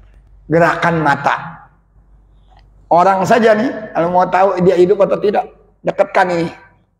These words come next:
Tunjuk kita ke matanya, pasti dia berkedip. Sama binatang juga begitu. Ini udah mati belum? Pisau kita itu arahkan saja ke dekat matanya. Kalau dia berkedip, berarti dia masih hidup.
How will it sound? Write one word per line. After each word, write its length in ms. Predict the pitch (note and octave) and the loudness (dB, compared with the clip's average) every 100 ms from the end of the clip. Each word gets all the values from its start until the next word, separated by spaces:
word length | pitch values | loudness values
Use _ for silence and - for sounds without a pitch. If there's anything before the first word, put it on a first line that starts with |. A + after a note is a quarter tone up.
| _ | _
Tunjuk 540 | - F#3+ F3+ F3+ F#3+ F#3+ | -2 0 2 2 2 0
kita 160 | G#3 G3+ | 0 0
ke 80 | |
matanya, 320 | F#3 F3 F#3+ G3 | 0 0 -2 -2
pasti 300 | - - B3 | -2 0 2
dia 160 | B3 | 2
berkedip. 460 | F3 E3+ F#3 D#3 D3 - - _ _ _ - | 0 0 0 0 -4 -8 -20 _ _ _ -10
Sama 480 | - C#4 F4 E4 | -2 0 0 2
binatang 560 | A3 A3+ A3 G#3+ B3+ A#3 | 2 4 2 2 0 2
juga 240 | G#3+ A3 | 2 2
begitu. 340 | F#3+ F#3 - - - _ _ _ _ _ _ - | 0 -6 -8 -10 -18 _ _ _ _ _ _ -2
Ini 100 | G#3+ | 2
udah 100 | F#3 | 2
mati 280 | F#3 B3+ | 0 0
belum? 240 | A3+ G3+ E3+ - - - - - - | 2 2 2 -6 -14 -20 -20 -20 -12
Pisau 380 | - G3+ G3+ G#3 | -4 -2 2 2
kita 240 | G3+ G#3+ A#3+ | 2 -2 0
itu 160 | A#3+ C#4 | 0 2
arahkan 560 | G3 F#3+ F3 - F3+ F#3 | 4 4 2 0 -2 0
saja 300 | G#3 A3 G#3 | -2 0 0
ke 100 | F3 | 0
dekat 380 | E3+ E3+ E3+ E3 | -2 -4 -6 -4
matanya. 560 | D#3 - - - - _ _ _ _ _ _ _ _ _ _ _ _ - | -6 -6 -12 -16 -20 _ _ _ _ _ _ _ _ _ _ _ _ -4
Kalau 240 | F3 G#3+ | 0 2
dia 160 | G#3+ A#3 | 4 4
berkedip, 480 | A3+ G#3 G#3 C4+ - | 2 0 0 0 -2
berarti 400 | G#3 G3 G#3+ A3 | 0 0 0 -2
dia 80 | A3 | 0
masih 240 | G3 F3 | -2 -2
hidup. 260 | E3+ D#3+ | -4 -4